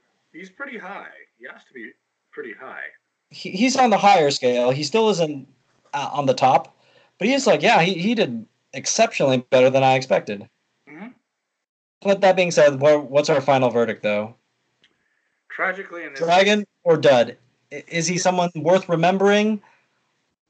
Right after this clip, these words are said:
Speaker 2: or is he ultimately kind of a footnote?
Speaker 1: Rather tragic. In this case, he is, despite his high score, he is a dud.
Speaker 2: Yeah.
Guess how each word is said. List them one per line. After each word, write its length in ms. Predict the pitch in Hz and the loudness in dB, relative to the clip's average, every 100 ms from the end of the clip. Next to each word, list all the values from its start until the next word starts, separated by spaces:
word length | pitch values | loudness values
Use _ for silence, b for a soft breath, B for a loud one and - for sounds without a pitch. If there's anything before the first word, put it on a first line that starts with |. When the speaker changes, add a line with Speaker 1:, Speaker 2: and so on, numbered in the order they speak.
| - | -10
Speaker 2:
or 280 | 165 160 165 | -2 2 2
is 120 | 151 | 2
he 220 | 156 151 | 0 0
ultimately 840 | 160 160 156 151 151 147 139 131 - _ _ _ | 2 0 0 -4 -2 0 0 -4 -10 _ _ _
kind 360 | - 185 175 160 | -8 0 0 0
of 80 | 135 | -2
a 60 | |
footnote? 560 | 131 127 110 110 107 - _ _ _ _ _ | 0 0 0 -4 -4 -8 _ _ _ _ _
Speaker 1:
Rather 280 | 147 170 175 170 | -14 -12 -8 -8
tragic. 240 | 151 139 _ _ _ _ | -8 -12 _ _ _ _
In 60 | _ - | _ -12
this 180 | 156 | -12
case, 260 | - _ _ _ | -14 _ _ _
he 320 | 104 139 131 | -20 -14 -6
is, 360 | 131 120 - - - | -6 -8 -16 -20 -18
despite 420 | 127 - 135 139 | -14 -4 -4 -4
his 140 | 151 | -8
high 160 | 151 160 | -6 -6
score, 520 | 156 - 165 170 170 _ _ _ _ | -6 -12 -8 -8 -8 _ _ _ _
he 180 | - 139 | -10 -4
is 180 | 131 | -4
a 60 | 110 | -4
dud. 320 | 101 101 - _ _ _ _ | -14 -20 -20 _ _ _ _
Speaker 2:
Yeah. 560 | 160 151 143 127 127 | -4 2 2 2 0